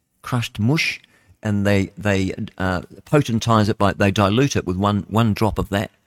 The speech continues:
with the hundred drops of water or alcohol, and then they potentize that. And there's a procedure that they travel depending on what potency you want. The more diluted and succussed, don't forget the succussed, 'cause otherwise it's like drinking, the more whiskey you drink, the less drunk you get.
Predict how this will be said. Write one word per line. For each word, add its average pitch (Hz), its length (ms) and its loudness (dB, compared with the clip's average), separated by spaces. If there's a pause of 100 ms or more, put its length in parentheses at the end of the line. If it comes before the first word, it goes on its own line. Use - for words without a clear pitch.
(220)
with 98 160 -2
the 98 80 0
hundred 92 320 0
drops - 260 -2
of 90 140 -6
water 120 320 0 (200)
or 85 200 -4 (120)
alcohol, 107 480 -2 (440)
and 101 160 2
then 101 100 4
they 92 140 4
potentize 107 640 0
that. 135 240 -4 (520)
And 110 160 2
there's 104 120 2
a 117 80 0
procedure 139 500 2
that 85 160 0
they 95 140 4
travel 101 420 0
depending 104 380 2
on 92 160 2
what - 260 0
potency 104 460 0
you 95 100 0
want. 104 260 0 (340)
The 113 60 2
more 127 220 6
diluted 117 500 4
and 185 240 4
succussed, 214 520 2
don't 123 160 4
forget 151 240 0
the 170 60 0
succussed, 139 460 0
'cause 113 140 -2
otherwise 110 380 4
it's - 100 -6
like 104 160 2
drinking, 104 600 0 (320)
the 110 80 2
more 113 200 6
whiskey 107 300 2
you 98 80 2
drink, 117 280 0
the 107 100 2
less 110 180 2
drunk 110 300 0
you 110 60 0
get. 131 260 0